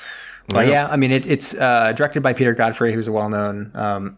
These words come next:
Speaker 1: <clears throat> director of the time, and then stars, probably the biggest star is the female lead, Barbara Stanwyck. Um, and then there's other people like Dennis Morgan and Sidney Greenstreet who are big stars as well. But Barbara Stanwyck was a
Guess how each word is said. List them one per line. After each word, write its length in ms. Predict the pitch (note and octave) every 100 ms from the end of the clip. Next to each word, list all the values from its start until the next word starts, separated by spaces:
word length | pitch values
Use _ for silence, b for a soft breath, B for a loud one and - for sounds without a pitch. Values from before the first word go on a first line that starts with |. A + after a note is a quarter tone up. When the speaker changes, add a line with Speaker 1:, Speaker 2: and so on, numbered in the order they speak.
| - C3
Speaker 1:
<clears throat> 140 | B2
director 340 | A#2+ A2+ A2+
of 80 | G#2
the 60 | G#2
time, 340 | - C3 C3
and 80 | G#2
then 100 | G#2
stars, 500 | G2 - D3 C3 A#2
probably 360 | - C#3 B2 A2
the 80 | G#2
biggest 420 | C3 A2 - -
star 340 | - A#2+ G#2 G2
is 240 | F#2+ - B B B
the 80 | B2
female 300 | C3+ A#2+ G#2
lead, 340 | A2+ B2 C#3+ C#3 B B B
Barbara 240 | - A2 A2
Stanwyck. 540 | - G2 G2+ - - - _ _ _ _
Um, 280 | - G#2+ G2+
and 80 | G#2+
then 80 | A#2
there's 180 | G#2 G#2
other 160 | G2+
people 260 | F#2+ C#3 C3
like 140 | A2+
Dennis 280 | A2+ A2 A2+
Morgan 380 | B2 G#2+ G#2+ G#2
and 100 | G2+
Sidney 240 | A2+ G2+
Greenstreet 440 | F#2+ F3 D#3 C3 A#2+
who 120 | A#2
are 160 | A2+ G#2+
big 200 | A#2+ A2
stars 300 | - G#2+ G2+
as 120 | G2+
well. 160 | A2 G2
But 140 | G#2
Barbara 220 | B2+ G#2+
Stanwyck 480 | - G#2 G2+ G2 - B B B B
was 300 | A#2+ G#2+ F#2+
a 340 | A2+ G2+ A2+